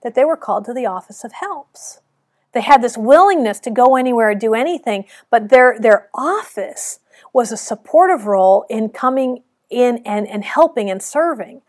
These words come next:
It's, it's an office, and it just a knowing in my heart that that was God's call on them, that it's a very real position and office. Now, it's important to know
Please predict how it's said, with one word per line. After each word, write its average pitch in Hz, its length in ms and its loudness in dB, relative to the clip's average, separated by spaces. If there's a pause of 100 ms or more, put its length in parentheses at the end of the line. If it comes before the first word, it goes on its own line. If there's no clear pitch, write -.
(140)
It's, 254 180 -6
it's 277 200 -6
an 247 120 -2
office, 262 480 -4
and 247 100 -4
it 220 140 -8
just 285 240 -6
a 254 80 2
knowing 277 440 2
in 208 100 -2
my 240 160 -2
heart 320 300 0
that 190 120 -6
that 233 160 6
was 247 160 -6
God's 214 380 4
call 349 360 2
on 240 220 -6
them, 240 280 -18
that 220 200 -4
it's 240 160 -8
a 233 60 0
very 262 400 0
real 277 480 0
position 247 640 -6
and 208 120 -4
office. - 680 -8 (440)
Now, 262 180 4
it's 220 200 -2
important 254 420 0
to 311 140 -6
know 349 460 -2